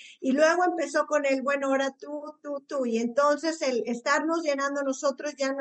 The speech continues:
había la culpabilidad de, ¿pero por qué? <laughs> O sea, como que yo me siento culpable, ¿no? Soy mamá y en vez de hacer esto por mis hijas, necesito a veces preferir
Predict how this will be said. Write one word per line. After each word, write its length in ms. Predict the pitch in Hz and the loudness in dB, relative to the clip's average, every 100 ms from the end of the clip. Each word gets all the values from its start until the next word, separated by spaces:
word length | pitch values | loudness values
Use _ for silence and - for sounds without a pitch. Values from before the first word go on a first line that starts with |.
| 277 | -4
había 320 | 240 247 269 | -2 -2 0
la 100 | 294 311 | 0 0
culpabilidad 1120 | 302 269 254 240 233 240 220 220 214 240 254 254 | -4 -6 0 0 0 -2 0 2 2 2 2 0
de, 320 | 269 254 240 - | 0 0 0 -4
¿pero 240 | 233 220 | -6 -6
por 300 | 233 233 233 | -6 -8 -6
qué? 140 | 277 294 - - | -6 -6 -8 -10
<laughs> 480 | 466 - - 554 - | -10 -12 -18 -8 -2
O 80 | |
sea, 240 | 262 262 233 - _ _ | 0 2 0 -6 _ _
como 260 | 254 247 | 0 0
que 240 | 254 247 240 | 0 0 2
yo 120 | 247 | 2
me 140 | 254 | 2
siento 340 | 262 269 262 269 | 0 0 0 0
culpable, 500 | 240 220 220 185 185 | -2 0 -2 -2 -8
¿no? 120 | 233 | -8
Soy 220 | 262 254 | -4 0
mamá 440 | 269 247 247 277 | 2 2 2 4
y 120 | 269 247 | 2 0
en 160 | 240 | -2
vez 340 | 226 247 233 220 | -4 -4 -4 -2
de 320 | 254 247 233 | 0 2 0
hacer 300 | 220 254 240 | -2 -2 -4
esto 260 | 254 254 | -4 -8
por 140 | 220 214 | -6 -2
mis 180 | 220 247 | -2 -2
hijas, 320 | 277 277 - _ _ _ _ _ | -6 -8 -10 _ _ _ _ _
necesito 880 | 233 233 233 220 - 269 269 277 277 - _ | -4 -4 -4 -6 -4 -8 -2 0 -2 -8 _
a 100 | 214 | -8
veces 360 | 214 240 262 254 | -6 -2 -2 -2
preferir 640 | - 202 202 202 247 247 | -6 -6 -2 -2 -2 -4